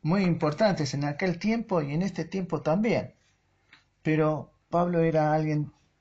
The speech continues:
muy preparado y se había capacitado a los pies de un gran maestro muy conocido, muy renombrado, que era Gamaliel.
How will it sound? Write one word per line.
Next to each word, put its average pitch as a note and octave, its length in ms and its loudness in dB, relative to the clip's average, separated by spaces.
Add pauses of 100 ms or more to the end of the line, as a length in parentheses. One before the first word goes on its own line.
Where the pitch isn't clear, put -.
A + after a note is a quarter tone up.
(260)
muy F3 320 0
preparado C3+ 800 -2 (460)
y C3+ 140 -2
se C#3 100 -2
había E3 280 2
capacitado C#3 960 -2
a C3 140 -2
los B2 140 0
pies D3 240 -2
de C3 80 -2
un B2+ 200 2
gran D#3+ 280 2
maestro C#3+ 480 -2
muy G3+ 300 -2
conocido, B2+ 680 -4
muy C#3 180 -4
renombrado, B2 680 -2 (460)
que C3 180 -2
era B2 200 2
Gamaliel. A2+ 720 0